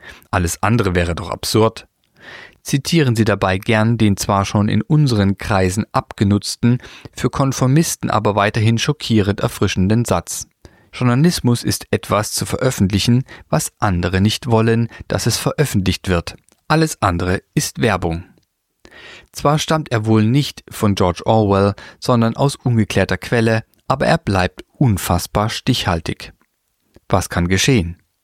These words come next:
Dreierlei. Erstens. Ihr Gegenüber offenbart sich endgültig als verbissener und überzeugter Soldat der Armee von, in Anführungszeichen, unsere Demokratie und ist somit verloren. Streichen Sie ihn von der Liste,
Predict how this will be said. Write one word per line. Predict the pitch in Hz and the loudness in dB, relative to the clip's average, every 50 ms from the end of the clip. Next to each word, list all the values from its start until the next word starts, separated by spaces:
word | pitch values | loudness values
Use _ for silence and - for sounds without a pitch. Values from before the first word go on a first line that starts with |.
| _ _ _ - - | _ _ _ -10 -6
Dreierlei. | - - 110 98 87 85 82 78 76 101 - _ _ _ _ _ _ _ _ _ _ _ | -2 -2 0 0 0 -2 -2 -4 -4 -6 -12 _ _ _ _ _ _ _ _ _ _ _
Erstens. | - 104 98 92 - - 95 90 - - - _ _ - - - - - - - _ - | -4 -4 -4 -4 -4 -6 -6 -6 -6 -8 -16 _ _ -20 -20 -20 -20 -20 -20 -18 _ 0
Ihr | 131 135 | 0 2
Gegenüber | - 139 135 - 143 185 180 170 131 120 110 117 131 - - | 2 2 0 0 0 2 2 2 4 4 2 2 0 -2 -6
offenbart | 131 - - 131 120 - 123 123 - - | -8 -4 -4 -2 0 0 0 0 -2 -4
sich | 135 127 - - | -10 -10 -8 -2
endgültig | - 143 143 - - - 110 101 98 - 123 - - | 0 0 0 0 0 2 2 2 2 0 -2 -2 0
als | - 101 - | -2 -2 -2
verbissener | - - 101 98 107 120 113 - - 113 110 107 | 0 -2 -4 0 0 0 0 2 2 2 2 2
und | 107 101 123 | 2 0 0
überzeugter | - 151 143 - - - 117 110 104 - - 101 | 0 -2 -2 -2 -2 0 0 0 0 0 -2 0
Soldat | - - 92 92 92 - 98 98 98 - - - - | 2 2 0 0 2 0 0 0 0 -2 -2 -4 -4
der | - - - | -4 -2 0
Armee | 95 92 92 92 98 101 107 104 - - | 0 0 2 2 4 4 2 2 -2 -6
von, | - - 104 98 101 104 | -2 0 0 2 0 0
in | - - 104 - | -2 -4 -2 0
Anführungszeichen, | 101 98 95 - - 104 104 98 - - - 90 92 90 - 123 - _ _ | 0 0 0 0 0 2 2 2 0 0 0 0 0 0 -2 -4 -4 _ _
unsere | - 110 101 95 - 101 87 | 0 0 0 2 2 0 2
Demokratie | - 95 87 90 87 - 95 90 - - 120 117 117 120 - - - - - - - - | 2 2 0 0 0 -2 -4 -4 -2 2 2 2 2 2 0 -6 -18 -18 -16 -16 -6 -2
und | 151 147 - | -2 0 2
ist | 160 160 - - | 0 0 0 -6
somit | - - 98 90 87 85 - | -2 0 0 2 0 0 -2
verloren. | - - 113 110 110 104 90 87 92 85 85 85 _ _ - - - - - - - | -2 0 2 2 2 2 2 0 0 -4 -4 -6 _ _ -20 -20 -20 -20 -20 -18 -14
Streichen | - - - - 139 135 135 131 143 | -12 -8 -2 0 0 0 0 -2 -2
Sie | 127 - 135 | -2 0 0
ihn | 135 131 120 | 0 0 0
von | - 113 104 | 0 0 2
der | 101 95 | 2 2
Liste, | 104 120 127 - - - 123 117 120 | 4 2 2 0 0 0 0 0 0